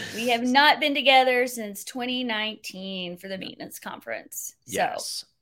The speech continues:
Speaker 2: So tell me a little bit about your role in that, and tell us a little bit about this show and, uh, and why everybody should be there. <laughs>
Speaker 1: Well, first off, it's just fun.
Speaker 2: Yeah.
Speaker 1: Okay. First off, it's just fun.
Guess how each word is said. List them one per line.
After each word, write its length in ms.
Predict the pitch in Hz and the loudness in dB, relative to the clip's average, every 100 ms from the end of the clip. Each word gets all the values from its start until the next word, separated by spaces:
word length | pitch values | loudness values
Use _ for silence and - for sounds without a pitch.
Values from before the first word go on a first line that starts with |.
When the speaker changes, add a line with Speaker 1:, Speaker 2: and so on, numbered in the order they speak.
| - | -16
Speaker 2:
So 520 | - 101 101 95 107 | -2 0 2 0 -2
tell 180 | - 123 | -2 2
me 140 | 147 143 | 4 4
a 80 | |
little 340 | 123 110 117 113 | 4 2 2 0
bit 540 | 107 110 104 104 104 - | 2 4 6 4 2 -4
about 800 | 95 - 98 98 92 95 95 - | -8 -4 0 2 2 0 -2 -4
your 220 | 107 120 | 2 4
role 360 | 117 120 131 139 | 6 6 6 6
in 260 | 135 131 | 0 0
that, 480 | 131 135 160 175 - - | 4 6 6 4 -2 0
and 540 | 110 107 107 104 101 | 2 2 2 0 -4
tell 220 | - 113 | 0 2
us 160 | 123 - | 4 2
a 60 | |
little 380 | 113 101 107 104 | -4 0 0 0
bit 320 | 101 101 101 87 | 2 2 2 0
about 480 | 90 101 92 - | -4 -2 -2 -2
this 160 | 95 85 | -6 -6
show 560 | - - 95 90 87 87 | -6 -4 -2 0 0 -4
and, 280 | 87 90 90 | -6 -8 -4
uh, 400 | 90 87 85 - - | -4 -4 -6 -10 -8
and 220 | 98 92 92 _ _ _ | -8 -6 -10 _ _ _
why 420 | - 101 117 120 117 | -6 4 8 8 6
everybody 500 | 120 120 107 104 95 | 2 0 -2 -2 -2
should 300 | - 95 - | -4 -8 -8
be 160 | 92 90 | -6 -6
there. 300 | 85 82 - - | -6 -10 -12 -8
<laughs> 120 | 165 - _ _ _ | -8 -8 _ _ _
Speaker 1:
Well, 200 | 254 214 | 8 8
first 300 | - 359 359 | 8 2 4
off, 220 | 202 185 | 2 2
it's 120 | 277 | -2
just 220 | - 277 - | -6 -8 -8
fun. 380 | 156 208 - - _ - | -8 -8 -12 -16 _ -8
Speaker 2:
Yeah. 180 | 92 82 | -4 -2
Speaker 1:
Okay. 420 | 214 196 - 247 233 | -4 -4 -6 -6 -2
First 200 | 247 254 | 0 4
off, 200 | 277 262 | 4 4
it's 140 | 233 - | 0 -6
just 180 | 214 - | -8 -6
fun. 140 | 180 | -6